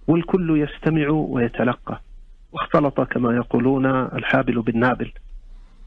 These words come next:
صار الواقع في نظري أشبه ببحر كبير هائج،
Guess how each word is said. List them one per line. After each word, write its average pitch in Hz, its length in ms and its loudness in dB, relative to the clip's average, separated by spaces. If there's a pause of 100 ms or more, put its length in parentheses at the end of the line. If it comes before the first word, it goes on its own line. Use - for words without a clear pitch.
(520)
صار 190 180 2
الواقع 180 440 2
في 151 180 0
نظري 131 460 0 (840)
أشبه 151 540 0
ببحر 127 540 0
كبير 123 640 0
هائج، 135 380 0